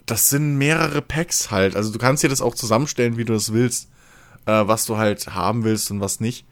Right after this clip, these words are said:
Aber, äh, ich weiß es gar nicht mehr. Ich achte da selten <laughs> drauf.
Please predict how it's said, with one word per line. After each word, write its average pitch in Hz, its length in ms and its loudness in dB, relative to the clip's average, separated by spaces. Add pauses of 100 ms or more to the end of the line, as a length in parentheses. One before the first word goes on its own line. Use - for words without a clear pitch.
(540)
Aber, 104 360 6
äh, 101 300 2
ich - 180 -16 (140)
weiß - 240 -4
es - 160 -4
gar 90 220 -6
nicht 90 240 -10
mehr. 90 320 -6 (920)
Ich - 120 -20 (320)
achte - 260 -6
da 95 180 -2
selten 95 460 -6
<laughs> - 0 -
drauf. - 1000 -6